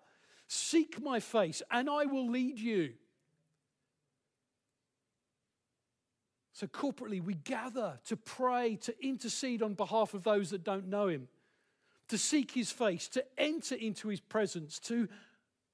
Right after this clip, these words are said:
look again at his beauty,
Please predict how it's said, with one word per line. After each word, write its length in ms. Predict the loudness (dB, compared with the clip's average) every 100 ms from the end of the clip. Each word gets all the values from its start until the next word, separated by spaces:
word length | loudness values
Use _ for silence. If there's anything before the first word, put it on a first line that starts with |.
| _ _
look 380 | -6 -2 -2 0
again 640 | -4 0 0 0 -4 -10 -10
at 140 | -8 -6
his 160 | -8
beauty, 600 | -12 -10 -8 -8 -10 -10